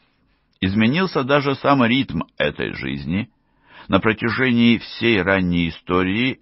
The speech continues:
экономическое поведение практически всего человечества регулировалось, по большому счёту, ритмами природы. Сельскохозяйственной или пасторальной экономике они навязывали порядок, диктовавший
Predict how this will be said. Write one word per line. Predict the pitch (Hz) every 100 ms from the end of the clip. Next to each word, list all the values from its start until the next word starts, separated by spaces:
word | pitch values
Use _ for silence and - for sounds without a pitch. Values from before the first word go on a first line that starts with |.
| -
экономическое | 82 92 90 98 92 73 - 50
поведение | 50 - 52 50 50 60 82 98 131 _ _ _
практически | 107 - 107 101 95 - 101
всего | - 85 87
человечества | 78 71 90 120 139 131 - 113
регулировалось, | 95 98 101 151 147 139 135 - _ _
по | -
большому | 92 92 - 107 117
счёту, | 107 82 92 110 123 - _ _
ритмами | - 87 82 90 98 101
природы. | - 110 76 50 - - _ _ _ _ _ _
Сельскохозяйственной | - 131 - 127 135 113 147 143 - 113 110 107
или | - 90 90
пасторальной | 90 90 87 - 57 50 50 52 50
экономике | - - 117 120 98 - - - _ _ - -
они | 95 127 190
навязывали | 156 120 127 127 113 95 92
порядок, | - 64 80 135 120 87
диктовавший | 80 92 - 82 95 104 - - 90